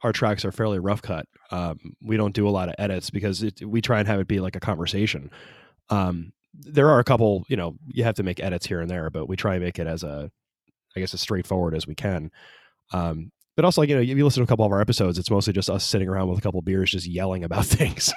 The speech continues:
<laughs> just, <laughs> just sitting around screaming into the void. Um, but no, this is, this has been great. Uh, Tyler, thanks so much for talking to me. Um,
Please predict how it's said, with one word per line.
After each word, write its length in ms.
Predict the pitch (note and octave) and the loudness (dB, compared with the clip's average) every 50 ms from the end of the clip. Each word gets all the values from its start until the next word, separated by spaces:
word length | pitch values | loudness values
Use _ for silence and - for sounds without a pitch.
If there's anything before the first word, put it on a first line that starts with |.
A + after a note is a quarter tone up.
| - - - | -6 -4 2
<laughs> 160 | - A#3+ B3 | 4 4 4
just, 320 | - - - - - - - F#3 - - - - - E3+ - - | 4 2 2 2 0 0 -2 -4 -4 -4 -6 -6 -4 -4 -4 2
<laughs> 880 | D#3 D#3 C3 - C#3 C3 - - - _ - - - - _ - - - | 4 4 6 6 4 2 0 -4 -10 _ -10 -10 -10 -10 _ -4 0 2
just 180 | D3+ F#3+ - | 2 4 4
sitting 220 | - D3+ - - D#3 | 4 4 6 6 6
around 200 | D3 C3+ C#3+ B2+ | 6 6 6 4
screaming 520 | - - - - A#2 A#2+ A#2+ A#2 A#2 A#2 | 4 2 2 4 4 4 4 4 4 4
into 180 | A2 A2 - A2 | 2 2 2 2
the 100 | G#2 G2+ | 2 2
void. 360 | F#2 G#2+ G#2 G2+ F#2+ F2 - - - - F#3+ G3+ A3 A3+ A3+ - - F#3+ A3+ - - - | 2 2 2 2 2 0 -4 -10 -16 -14 -12 -12 -12 -14 -16 -18 -18 -18 -18 -10 -4 0
Um, 440 | - A#2+ G#2+ G#2+ G2+ F2+ F2 A2 - _ _ _ _ _ _ _ _ _ _ _ _ _ | 2 2 2 2 0 -2 -6 -12 -20 _ _ _ _ _ _ _ _ _ _ _ _ _
but 60 | - F#3 | 4 6
no, 120 | A3+ F3 | 6 6
this 160 | D#3 E3+ - | 6 6 4
is, 80 | G#3 F3 | 4 4
this 160 | E3+ F#3 - | 4 4 4
has 100 | A3+ G3+ | 4 2
been 140 | E3 F3+ D3+ | 2 2 2
great. 280 | A#2+ C3 B2 A2 G#2 - | 4 6 6 6 4 4
Uh, 240 | - G#2 G2 G2 G2+ - | 0 0 0 0 0 0
Tyler, 220 | - C#3 C3+ C3 | 2 2 4 4
thanks 200 | A#2 C#3 C3+ B2+ | 4 4 2 2
so 60 | - | 2
much 140 | C3+ B2 - | 2 2 0
for 60 | - | 0
talking 280 | G#2 - G2+ G2 G#2 G#2+ | -2 -2 -2 -2 -2 -4
to 40 | G2 | -4
me. 180 | G2+ F#2+ F#2+ F2+ | -4 -4 -4 -6
Um, 520 | - - F#2 F2+ F2 F2 E2 E2 E2+ G2 | -6 -8 -8 -6 -6 -6 -6 -8 -10 -14